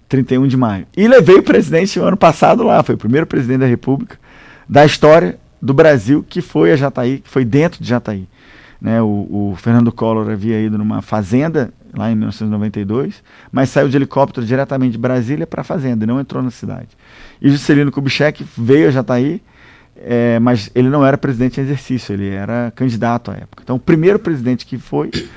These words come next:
foi Bolsonaro, e eu que levei ele, foi a meu convite. Então, eu, nesse, ah, jantar com os produtores rurais,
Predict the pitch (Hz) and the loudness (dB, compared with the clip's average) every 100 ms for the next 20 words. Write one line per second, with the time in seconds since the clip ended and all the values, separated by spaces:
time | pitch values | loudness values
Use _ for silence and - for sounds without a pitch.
0 | - - 127 135 - 143 151 175 156 202 | -18 -2 0 2 0 2 2 6 8 8
1 | 233 339 175 165 156 131 127 - 107 113 | 6 0 -2 0 0 0 -2 -6 -4 -2
2 | 123 165 110 98 - - - - - - | -2 -4 -8 -10 -16 -20 -20 -20 -20 4
3 | 175 196 - - - - - 175 - - | 6 6 2 -12 -20 -8 4 4 4 -4
4 | 156 185 - 160 139 - 139 - 139 147 | 2 2 4 4 4 4 4 4 2 4
5 | 135 117 - 131 127 - 127 110 127 117 | 4 2 0 0 0 0 -2 0 0 2
6 | 139 139 170 143 - | 4 4 4 0 -8